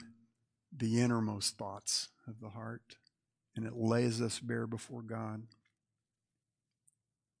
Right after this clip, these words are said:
And if it is a big assignment, that means we need to get, get rolling with it.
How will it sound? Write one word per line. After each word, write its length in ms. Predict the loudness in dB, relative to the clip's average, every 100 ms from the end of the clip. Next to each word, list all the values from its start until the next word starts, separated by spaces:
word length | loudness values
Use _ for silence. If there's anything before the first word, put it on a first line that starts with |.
| 6
And 140 | 8
if 160 | 8 6
it 80 |
is 200 | 4 4
a 40 | 2
big 240 | 4 4
assignment, 540 | 4 4 4 4 2 0
that 160 | -2
means 220 | 0 2
we 140 | 2 2
need 180 | 2 2
to 80 |
get, 220 | -2 -2 -4 -8 _ _ _ _ _ -2
get 120 | 0
rolling 460 | 2 2 2 0 -2
with 180 | -6
it. 140 | -8